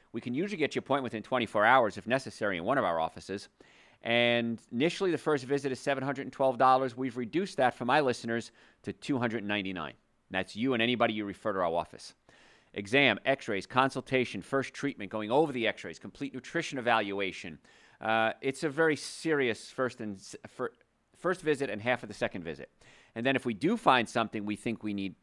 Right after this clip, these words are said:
you need to treat, we'll put together a treatment plan for you. We accept, uh, everybody, whatever insurance, cash. We have cash plans available, uh, payment plans available, no interest. We go through a company called Care Credit.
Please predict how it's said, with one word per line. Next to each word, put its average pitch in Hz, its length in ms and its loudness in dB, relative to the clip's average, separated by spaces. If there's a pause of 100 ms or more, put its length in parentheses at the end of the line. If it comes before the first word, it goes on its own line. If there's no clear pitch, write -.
you 107 140 -4
need 101 160 -4
to - 40 -20
treat, 190 380 6 (220)
we'll 131 160 4
put 147 160 -2
together 123 260 2
a 101 40 -4
treatment 135 340 -6
plan 131 240 2
for 131 240 0
you. 127 120 -4
We 104 120 -4
accept, - 480 -2 (100)
uh, - 180 -8
everybody, 117 520 6
whatever 120 360 2
insurance, 135 460 -2
cash. 131 460 4 (240)
We 113 100 2
have - 220 -2
cash 139 280 -2
plans 139 360 2
available, 139 640 4 (280)
uh, 92 120 -2
payment 147 340 0
plans 139 260 0
available, 135 380 6
no 123 240 4
interest. 135 420 -4
We 104 120 -6
go 87 200 -6
through 107 180 -8
a - 20 -8
company 117 340 -4
called 95 220 -2
Care 123 160 -2
Credit. 127 440 2